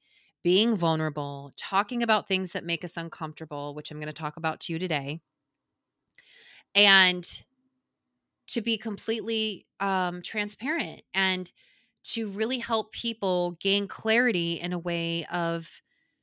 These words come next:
helping them understand themselves more to where they can have a greater dating life. And so, and that's what Dear Matchmaker is all about.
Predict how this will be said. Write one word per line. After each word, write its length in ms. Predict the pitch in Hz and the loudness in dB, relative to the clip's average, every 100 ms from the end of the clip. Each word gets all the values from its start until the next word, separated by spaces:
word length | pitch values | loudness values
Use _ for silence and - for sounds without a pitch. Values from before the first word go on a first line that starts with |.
| _ _ _ _ _ - | _ _ _ _ _ -2
helping 300 | 226 226 208 | 0 2 0
them 140 | 196 | 0
understand 640 | 190 185 185 - 196 196 190 | -4 -6 -6 -4 -4 -4 -4
themselves 640 | 180 - 202 220 214 196 | -4 -2 -2 -4 -4 -4
more 580 | 180 175 165 160 160 - _ _ _ _ | -4 -4 -4 -4 -6 -10 _ _ _ _
to 180 | - 208 | -6 -4
where 600 | 185 180 175 175 170 170 - | -2 0 2 2 0 -2 -4
they 200 | 175 175 | -2 -2
can 720 | - 190 170 160 160 156 156 - - _ - | -2 -6 -2 -2 -4 -6 -8 -12 -20 _ -10
have 420 | - 180 175 165 | -4 -2 -2 -4
a 80 | 175 | -10
greater 720 | 160 170 170 160 156 156 151 - | -8 -4 -4 -2 -4 -6 -10 -10
dating 320 | 156 147 135 | -10 -10 -12
life. 400 | 127 123 139 - - | -18 -20 -20 -14 -6
And 140 | 175 | -4
so, 520 | - 180 170 170 170 - - - - | 0 0 2 0 -2 -6 -20 -20 -8
and 100 | 190 | 2
that's 160 | 220 233 | 2 2
what 120 | 208 | -4
Dear 120 | 196 | -4
Matchmaker 420 | 180 165 170 151 | -2 -4 -6 -8
is 100 | 151 | -8
all 120 | 147 143 | -8 -10
about. 500 | - 127 - - | -10 -14 -12 -12